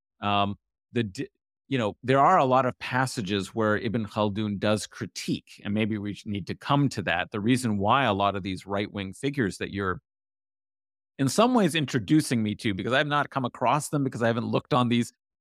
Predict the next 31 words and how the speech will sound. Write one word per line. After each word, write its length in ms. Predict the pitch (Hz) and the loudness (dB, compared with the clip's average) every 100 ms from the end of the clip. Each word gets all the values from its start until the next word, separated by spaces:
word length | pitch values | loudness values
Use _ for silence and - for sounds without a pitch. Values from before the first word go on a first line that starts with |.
| _ - | _ -10
sorts 380 | - 131 113 | 2 4 4
of, 140 | 127 95 - | 0 -4 -4
uh, 260 | 113 110 - _ _ _ _ | -4 -4 -4 _ _ _ _
you 120 | 123 | -10
know, 180 | 117 107 | -6 -6
kind 200 | - 120 | -4 -4
of 60 | 107 | -4
popular 520 | - 123 123 135 120 | 2 2 4 2 2
discussions, 800 | 104 101 - 151 - 127 107 - | 0 -4 -2 -2 0 -2 -2 -6
uh, 300 | 101 101 101 | -4 -4 -2
of 200 | 101 107 95 | -4 -6 -6
Ibn 280 | 104 104 101 | -6 -4 -4
Khaldun, 500 | 110 98 95 104 101 | -2 -2 -2 -2 0
but 140 | 104 | 0
in 140 | 110 113 | 0 2
reading 460 | 120 147 143 123 | 4 4 4 4
the 100 | 110 | 2
text 420 | - - 156 - | -2 -2 -4 -2
myself, 720 | 113 107 107 - 240 160 135 - | -2 -2 0 2 2 4 2 0
I've 200 | 110 107 | -2 0
often 360 | 110 120 113 98 | 0 0 -2 -2
thought, 200 | 104 113 | 0 2
"Oh, 280 | 156 156 120 | 2 2 2
wow, 360 | 113 127 107 101 | 0 0 0 -4
you 100 | 117 | -10
know, 100 | 107 | -10
some 260 | - 117 | -8 -10
kind 200 | - 117 | -6 -6
of 80 | 107 - _ _ _ - | -6 -12 _ _ _ -8
racial 420 | 110 110 - 110 | -6 -6 -6 -6
supremacist 880 | - 110 - 110 117 110 117 113 | -8 -12 -4 -2 -2 -4 -2 -2